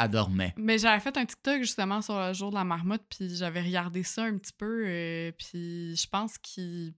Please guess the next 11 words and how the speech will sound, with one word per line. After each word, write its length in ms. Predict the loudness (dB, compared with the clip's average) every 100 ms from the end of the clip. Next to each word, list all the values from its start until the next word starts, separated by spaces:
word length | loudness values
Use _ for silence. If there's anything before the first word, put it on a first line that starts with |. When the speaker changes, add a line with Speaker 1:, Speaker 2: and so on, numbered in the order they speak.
| 0
Speaker 2:
pensait 680 | 2 4 2 -2 -2 -2 -2
qu'elle 280 | 0 0 0
était 140 | -4
peut-être 380 | -6 -4 -4 -4
morte 220 | -4 -4 -4
depuis 640 | -4 -4 -10 -6 -6 -8 -6
plusieurs 500 | -4 0 2 2 2
semaines. 920 | 0 2 2 0 0 -4 -8 -10 -14 -8 0
Speaker 1:
Ouais, 160 | 0
parce 160 | 0
que 100 | -2